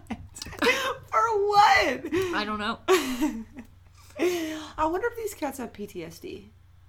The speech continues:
Speaker 2: Probably.
Speaker 1: Hmm.
Speaker 2: This is probably what they think. You know what? No, this is what they're trained for their whole lives.
Speaker 1: <laughs>
Speaker 2: This is what's normal and why our cats get the zoomies and run around the house.
Speaker 1: <laughs> They're like, "We need to be out there on the battlefield." <laughs>
Speaker 2: Now, another example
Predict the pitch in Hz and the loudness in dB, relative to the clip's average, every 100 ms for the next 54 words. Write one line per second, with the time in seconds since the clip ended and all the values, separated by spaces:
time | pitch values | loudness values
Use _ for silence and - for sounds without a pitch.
0 | - - - - - 202 220 185 180 175 | -20 -20 -20 -20 0 0 2 -2 -10 -12
1 | - 220 202 170 - - - - - - | -14 -12 -12 -14 -20 -20 -20 -20 -20 -14
2 | 233 311 339 - 277 220 196 185 185 165 | -10 -8 -8 0 0 0 -2 -4 -2 -4
3 | - 170 170 175 175 170 170 185 170 170 | -8 -6 -6 -4 -6 -8 -8 -8 -6 -6
4 | 156 165 156 202 220 247 247 190 180 185 | -6 -8 -8 -8 -8 -8 -6 -6 -6 -6
5 | 185 185 165 156 151 160 147 135 277 247 | -6 -8 -10 -10 -10 -10 -8 -6 -4 -4
6 | 220 - 226 311 392 370 294 254 - 214 | -8 -6 -4 -2 -2 -2 0 0 0 -4
7 | 196 214 233 254 285 - - - - 202 | -2 -2 -2 -4 -10 -18 -20 -14 -6 0
8 | 196 190 202 220 202 - 185 190 180 180 | 2 2 0 -2 -4 -8 -8 -8 -8 -8
9 | 180 185 180 165 170 175 175 175 160 180 | -8 -8 -10 -10 -8 -6 -6 -8 -10 -10
10 | - 359 359 320 294 269 - 247 247 220 | 0 2 2 -2 -4 -4 0 2 2 -2
11 | 208 - 226 240 220 208 214 196 208 214 | -6 -6 -6 -4 -4 -6 -6 -6 -6 -6
12 | 247 233 254 349 523 523 480 415 277 311 | -4 -2 12 12 12 12 10 8 8 4
13 | 302 - 269 254 320 294 262 233 214 190 | 2 0 -6 -4 -4 -6 -8 -2 0 0
14 | 202 202 214 262 254 220 202 190 190 185 | -2 -4 -4 -4 -6 -6 -6 -6 -6 -6